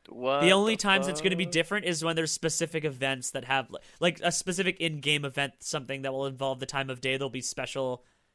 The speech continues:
Speaker 2: like, changes where the daylight will be different.
Speaker 1: Huh.
Speaker 2: But yeah, it's just, it's an offset. That's super cool. I really like that.
Speaker 1: Interesting, yeah. That's cool.
Speaker 2: Um,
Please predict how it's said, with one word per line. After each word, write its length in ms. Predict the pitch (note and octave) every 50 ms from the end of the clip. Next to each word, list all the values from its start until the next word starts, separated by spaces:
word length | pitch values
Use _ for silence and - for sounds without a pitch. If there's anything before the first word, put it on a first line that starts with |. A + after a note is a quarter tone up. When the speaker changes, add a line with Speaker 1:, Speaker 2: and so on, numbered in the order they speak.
| _ _ _
Speaker 2:
like, 160 | - C3+ B2 -
changes 440 | - C#3+ C3+ C3 C3 C3 C3+ C3
where 80 | C3 B2+
the 40 | B2
daylight 280 | A#2+ B2+ B2+ B2+ C3+ C#3+
will 60 | D3+
be 100 | D#3 D#3+
different. 340 | D3+ F3+ F3 - G3 G3 -
Speaker 1:
Huh. 320 | - - G3 D#3+ C#3 C3 - _ _
Speaker 2:
But 80 | - A3
yeah, 160 | B3 C4 F#3
it's 100 | C#3+ -
just, 140 | F3 E3 -
it's 160 | D#3+ D#3+ -
an 100 | F3+ D3 -
offset. 600 | E3 F#3 A3 - - - - A2+ - - - - - _ _ _ _ _ _ _ _ _ _
That's 140 | - D#3+ -
super 340 | - - C4 C4+ - - -
cool. 300 | - - A3 A3+ E3+ A#2+
I 80 | A#2
really 240 | B2+ C#3+ E3 F3 E3
like 240 | C#3 C#3 F3 - -
that. 240 | G#2+ G#2+ G#2+ B2 - _ - - - - - - - - - _ _ -
Speaker 1:
Interesting, 580 | D#3 A3 - - C#3 - - B2+ A#2+ A2 A2 B2
yeah. 140 | C3+ B2 A#2+ - _ _ _ _ _ _ _ _ _ _
That's 200 | D#3 D#3 - -
cool. 200 | - B3 G#3 - _ _ _ _ _ _ _ _ _ _ _ _ _
Speaker 2:
Um, 680 | C#3 C#3+ D3 D3 D3 D3 D3 D3 D3+ D3+ D3+ D3 C3+